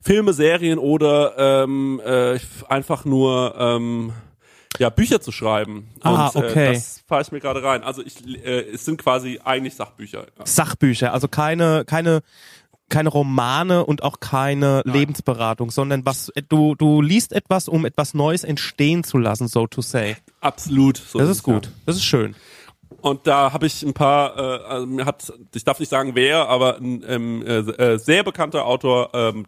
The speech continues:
Speaker 1: der, äh, hat gesagt, "Chris, du musst dringend anfangen zu schreiben." Und, ähm, äh, hat da vielleicht sogar einen Job für mich. Und dann hat er gesagt, ähm,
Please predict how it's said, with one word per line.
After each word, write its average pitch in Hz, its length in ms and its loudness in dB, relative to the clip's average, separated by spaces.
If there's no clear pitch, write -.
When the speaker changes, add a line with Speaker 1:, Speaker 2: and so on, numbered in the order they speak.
Speaker 1:
der, 107 640 0
äh, 117 60 -18
hat 117 180 -8
gesagt, 104 280 -6
"Chris, - 260 -4
du 117 80 -8
musst 107 260 -2
dringend 104 280 0
anfangen 120 240 0
zu 107 80 -8
schreiben." 147 440 -2
Und, 117 460 -2
ähm, 117 560 0
äh, 107 340 0
hat 120 180 -2
da 127 80 2
vielleicht 120 240 -4
sogar 110 100 -2
einen 104 100 -2
Job 147 140 2
für - 80 2
mich. 147 260 2
Und 113 240 -8
dann 113 140 0
hat 123 80 -6
er 110 100 0
gesagt, 110 420 -2
ähm, 101 280 -6